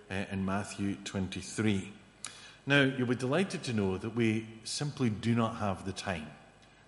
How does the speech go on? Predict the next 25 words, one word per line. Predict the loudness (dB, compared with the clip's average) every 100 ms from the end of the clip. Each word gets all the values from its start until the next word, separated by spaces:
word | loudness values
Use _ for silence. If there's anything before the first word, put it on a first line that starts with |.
| -8
to | 0
go | 4 4
through | 4 0 0 0
every | 4 6 4 2 2 2
single | 0 0 2 4 6 4 4 -6 -8
sorrow | -2 6 8 10 8 4 0 -10 -8
this | -4 -2 4
morning | 6 6 4 -4 -10 -18 -20 -20 -20 -2
in | 0 2
detail. | 2 0 0 -4 -6 -14 -20 -20 -20 -20 -20 -20 -20 -20 -20 -12 0
But | 8
there | 12 12
are | 10
two | 4 0 4 6
main | 6 6 4 2
things | 2 2 2 2
that | 2 4
I |
want | 6 6
you | 4 0
to | 2
notice | 4 6 6 4 0 0 -6 -10 -20 -20 -12 -6
about | 0 2 2 0
them. | -8 -10 -20 -20 -20 -20 -20 -20 -20 -20 -20 -20 -20 -18 -16 -16 -18 -10
Firstly, | 8 10 10 6 2